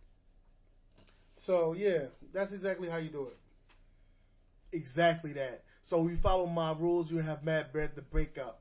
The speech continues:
Speaker 1: I have no idea what you just said.
Speaker 2: You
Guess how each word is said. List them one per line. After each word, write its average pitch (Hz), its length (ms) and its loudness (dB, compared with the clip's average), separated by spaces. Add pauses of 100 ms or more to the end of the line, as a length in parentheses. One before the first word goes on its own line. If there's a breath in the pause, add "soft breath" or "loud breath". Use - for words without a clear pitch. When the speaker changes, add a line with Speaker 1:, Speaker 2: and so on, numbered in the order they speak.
(1400)
Speaker 1:
I - 80 -10
have 147 220 -10
no 147 120 -10
idea 135 220 -10
what 127 120 -14
you 127 160 -20
just 117 120 -20
said. 120 100 -20 (840)
Speaker 2:
You 160 60 -20